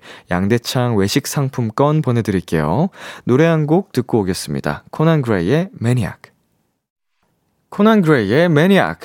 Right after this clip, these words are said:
듣고 왔습니다. 케이비에스 쿨 에프엠, 비투비의 키스터 라디오, 저는 디제이 이민혁, 람디입니다. 계속해서 여러분의 사연 조금 더 만나볼까요?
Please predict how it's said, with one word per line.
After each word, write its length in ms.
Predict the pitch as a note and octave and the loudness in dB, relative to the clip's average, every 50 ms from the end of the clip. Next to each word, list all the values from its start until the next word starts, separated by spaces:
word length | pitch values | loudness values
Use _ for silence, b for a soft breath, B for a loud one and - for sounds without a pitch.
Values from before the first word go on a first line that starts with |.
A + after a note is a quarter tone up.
| - - - | -18 -16 -14
듣고 200 | - - - G#2 | -10 -6 -4 -4
왔습니다. 500 | E2 - - F2+ D#2 C2+ D2+ C#2+ - - B B B B B B B | -4 -4 -4 -6 -6 -4 -4 -6 -6 -8 B B B B B B B
케이비에스 400 | - G#3 A3 A3+ G#3+ A3 G#3+ - | 0 2 2 4 4 2 2 0
쿨 160 | - - F3+ | 0 0 0
에프엠, 460 | D#3+ - - C3 G#2 F#2 G#2 C3+ D#3+ | 0 0 0 0 0 0 0 0 -2
비투비의 380 | - - - A#2+ A2 B2 B2 A#2+ | -2 -4 -4 -2 0 0 0 0
키스터 420 | - - E3 - - - - D#3+ | -2 -4 -6 -6 -4 -2 0 2
라디오, 420 | D3 C3+ B2 A2 C3+ E3+ G3 G#3+ G3+ | 2 0 0 0 0 2 2 0 0
저는 240 | - C3+ A#2+ A#2 A2+ | 0 0 0 0 0
디제이 320 | - G2+ - G#2+ G#2+ F#2+ | -2 -2 -2 0 0 2
이민혁, 380 | F#2+ A2+ B2+ B2+ A2 F2 - _ - | 2 2 2 2 0 -2 -4 _ -6
람디입니다. 600 | - G#2+ A2+ A#2+ A2 G#2+ F2+ D2+ D2 D2+ C#2+ - _ B B B B B B B B | -4 -2 -2 -2 -2 -2 -4 -4 -6 -6 -8 -10 _ B B B B B B B B
계속해서 680 | B B2+ B2+ - - - D3+ D3 C#3 - F3 F#3 F#3+ D#3+ | B 0 0 0 0 -2 -2 0 0 2 2 2 2 2
여러분의 420 | B2+ A2+ A#2+ A#2+ A2+ B2+ B2 A#2+ | 2 0 0 0 0 0 0 0
사연 340 | - - B2 A2 A2+ C#3 D#3 | 0 0 -2 0 0 0 -2
조금 220 | D3+ - A2+ A2 G2+ | -2 -2 -2 -2 0
더 100 | A2+ G#2 | 0 0
만나볼까요? 720 | F#2+ F#2 F#2+ F#2 E2 E2+ D#2 - - D2 E2+ B2 E3+ | 0 0 0 -2 -4 -6 -8 -6 -4 -2 -2 -2 -2